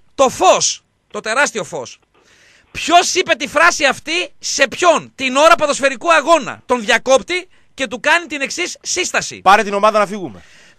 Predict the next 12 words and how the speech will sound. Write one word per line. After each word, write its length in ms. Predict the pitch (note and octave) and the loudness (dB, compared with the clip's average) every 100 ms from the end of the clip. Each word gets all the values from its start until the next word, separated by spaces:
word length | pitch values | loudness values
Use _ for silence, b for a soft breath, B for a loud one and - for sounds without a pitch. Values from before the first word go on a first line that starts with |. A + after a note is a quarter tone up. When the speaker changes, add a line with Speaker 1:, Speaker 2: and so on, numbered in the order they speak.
| - | -8
Speaker 1:
Του 100 | C#4 C#4 F4+ | 2 6 6
έκαμε 400 | - E4 C4+ A#3 | 4 0 2 -4
σύσταση 640 | - C#4 B3+ - B3+ - E4 E4+ _ - _ - | -4 -6 -4 -2 -2 -2 -8 -12 _ -20 _ -2
όπως 460 | B3+ E4 - F#4 - | 4 4 2 -6 0
αγωνίζεται 920 | C#4 B3+ C4 C4+ F4 B3+ A#3 - G3+ - | 2 2 0 -2 -6 -4 -4 -4 -6 -4
λυπού 640 | B3+ B3+ - C4+ D#4 F4 _ _ _ | -2 -2 -2 -2 -2 -4 _ _ _
περισσότερον 880 | C#4+ C#4+ C4+ A#3+ - D#4+ E4+ F4+ F4 | 2 2 2 -4 -2 -2 -2 -6 -6
υπείος. 680 | D#4+ A3 F4 C4 B2+ - - _ | -10 -8 -6 -6 -8 -14 -20 _
Speaker 2:
Οπα. 360 | F#2+ - C#3+ _ _ _ _ _ | -20 -18 -20 _ _ _ _ _
Για 160 | - F#2+ | -20 -20
να 100 | E2 | -20
δούμε. 280 | D#2 C#2+ | -20 -20